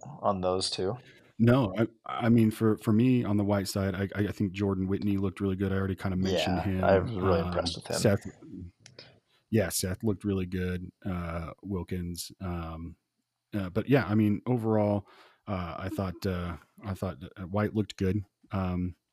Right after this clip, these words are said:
Speaker 2: but I mean, there's a lot, there's lots to, <laughs> lots to improve on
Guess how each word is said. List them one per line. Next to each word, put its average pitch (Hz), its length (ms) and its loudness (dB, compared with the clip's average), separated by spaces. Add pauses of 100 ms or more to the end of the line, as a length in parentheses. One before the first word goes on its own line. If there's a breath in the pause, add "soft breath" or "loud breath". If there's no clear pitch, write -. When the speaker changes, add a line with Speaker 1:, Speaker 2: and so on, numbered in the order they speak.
Speaker 2:
but 92 160 -6
I 101 80 -4
mean, 104 200 0
there's 131 220 2
a 104 80 -12
lot, 104 240 -4
there's 98 300 0
lots 101 340 -2
to, 101 360 0 (280 loud breath)
<laughs> - 240 -18
lots 110 240 -2
to 117 140 6
improve 101 500 0
on 80 220 -8